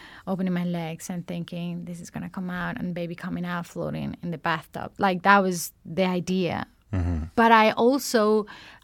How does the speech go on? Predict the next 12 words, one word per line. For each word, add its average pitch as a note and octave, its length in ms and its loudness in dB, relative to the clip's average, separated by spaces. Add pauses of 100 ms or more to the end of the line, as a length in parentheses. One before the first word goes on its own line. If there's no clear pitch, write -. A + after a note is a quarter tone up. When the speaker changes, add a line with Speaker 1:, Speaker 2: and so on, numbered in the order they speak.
Speaker 1:
I G#3+ 100 6
know G#3+ 160 8
I G#3+ 80 6
have A3 220 2
a A3 40 0
powerful G3+ 600 0
head. E3 360 -4
Like, D#3 320 -4
my F3+ 120 0
mind F3 320 0
is E3+ 100 -8
very E3+ 260 0